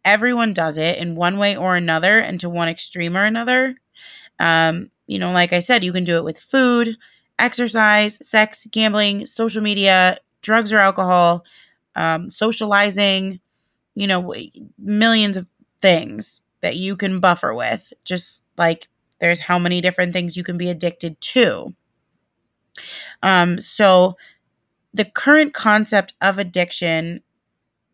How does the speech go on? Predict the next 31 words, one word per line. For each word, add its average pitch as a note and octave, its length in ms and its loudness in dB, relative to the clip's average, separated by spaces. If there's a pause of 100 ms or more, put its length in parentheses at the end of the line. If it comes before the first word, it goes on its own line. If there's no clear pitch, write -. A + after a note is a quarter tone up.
I, G3+ 360 2
I - 20 4
believe, F3 640 -2
in G3 160 -4
a A#3 80 0
way, E3+ 440 4
it's F3+ 200 -4
robbing G3 520 2
people F3 440 -6
of E3 440 -2 (520)
their F#3 160 2
power. - 640 -4 (720)
Um, F3 400 0
when F#3+ 260 -6
you A3 180 0
say, F3+ 800 2 (100)
"Yes, G3+ 560 -4
I'm G#3 240 0
an G#3+ 80 2
alcoholic G#3+ 680 -2 (480)
because F#3 280 -2
I F3+ 160 4
drink G3 420 -2 (360)
so A3 300 2
much A3+ 380 0
that F#3+ 180 -10
I F3 180 -6
can F3+ 260 -12
no F3+ 160 -8
longer G#3+ 280 -8
function," F3+ 680 -10